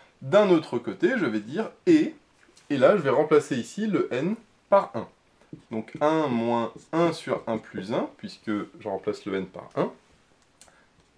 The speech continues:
Ça me donne un plus un, ça fait deux, là ça me donne un sur deux, donc ça me donne un moins un demi, et un moins un demi, je sais que ça fait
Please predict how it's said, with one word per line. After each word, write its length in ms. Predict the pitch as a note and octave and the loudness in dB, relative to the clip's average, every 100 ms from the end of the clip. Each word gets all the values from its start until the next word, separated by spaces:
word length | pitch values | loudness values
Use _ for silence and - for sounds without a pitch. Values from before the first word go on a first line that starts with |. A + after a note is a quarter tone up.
| - | -20
Ça 220 | - D#3 | -6 -2
me 160 | D#3 D3+ | 0 0
donne 400 | D3+ D3 C3+ A#2 | 2 2 2 0
un 120 | C3 | 0
plus 320 | B2+ - B2 B2 | 0 -4 -8 -4
un, 200 | A#2+ A#2 | -4 -4
ça 200 | - F2+ | -8 -12
fait 180 | - E2+ | -10 -10
deux, 320 | F#2 B2+ G#3 | -4 0 0
là 120 | A2 | 0
ça 160 | - F#2+ | -6 -8
me 60 | |
donne 140 | F#2 F2+ | -8 -8
un 100 | G2+ | -12
sur 220 | - - D2+ | -12 -12 -10
deux, 160 | D3 | -8
donc 180 | A#3 C#3 | -8 -10
ça 100 | - | -12
me 80 | F2+ | -12
donne 140 | F2+ - | -12 -12
un 240 | A#2 A#2+ A#2+ | -6 -4 -4
moins 380 | G#2 G2+ G2 F#2+ _ | -6 -6 -6 -8 _
un 140 | G#2+ F#2 | -8 -8
demi, 440 | E2+ F2+ C3+ - | -8 -8 -8 -8
et 160 | A#2+ A2+ | -6 -6
un 160 | B2 C3+ | -2 -2
moins 240 | A#2+ G#2+ - | 0 -4 -4
un 80 | |
demi, 400 | F#2 E2+ G2+ F#3+ - _ - _ | -10 -8 -8 -8 -10 _ -20 _
je 120 | F#2 | -16
sais 220 | - C3+ | -10 -10
que 140 | C3 - | -10 -14
ça 120 | - | -14
fait 340 | - C#3+ E3+ | -8 -6 -6